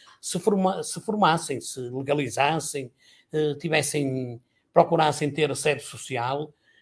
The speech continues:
eh, principalmente aquelas à minha beira, eu já falei com os congregados e a, da Tua Europa, que podem usar as nossas instalações sempre que queiram. Estão disponíveis para eles reunir, como eu sei que a Junta também está disponível para que eles reúnam aqui.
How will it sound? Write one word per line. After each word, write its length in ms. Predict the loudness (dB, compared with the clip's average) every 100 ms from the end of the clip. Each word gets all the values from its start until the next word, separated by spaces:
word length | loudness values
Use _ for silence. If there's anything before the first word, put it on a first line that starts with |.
| _
eh, 460 | -2 0 0 -2 -2
principalmente 440 | -2 6 8 8 6
aquelas 320 | 4 4 4
à 80 | 4
minha 180 | 4
beira, 220 | 4 4 2
eu 60 |
já 140 | 0 0
falei 240 | 0 0
com 120 | 0
os 160 | -2 -2
congregados 640 | -2 -2 0 -2 -2 -6 -8
e 100 | -6
a, 200 | -6 -8
da 120 | -10
Tua 140 | -6
Europa, 320 | 0 0 0 -4 _ -20 _
que 100 | -14
podem 420 | 4 8 8 8 6
usar 280 | 8 8
as 100 | 8
nossas 340 | 6 2 2 -4
instalações 640 | -4 -2 -2 -2 -4 -4
sempre 260 | -4 -8 -8
que 100 | _
queiram. 400 | -4 -2 -4 -8 _ _ _ _
Estão 380 | -2 0 0 -2
disponíveis 680 | -8 -6 -2 0 2 0
para 220 | -2 -2 0
eles 240 | 0 -4
reunir, 640 | -4 -2 -2 -2 -2 -4 -10 _ _ _ _
como 240 | -4 4 4
eu 80 |
sei 200 | 4 2
que 120 | 4 2
a 60 |
Junta 260 | 4 2 2
também 260 | 2 0 0
está 200 | 0 -2
disponível 500 | -2 -2 0 0 0
para 160 | -2
que 120 | -2
eles 160 | -4 -2
reúnam 380 | 2 4 4 2
aqui. 440 | 0 -4 -6 -10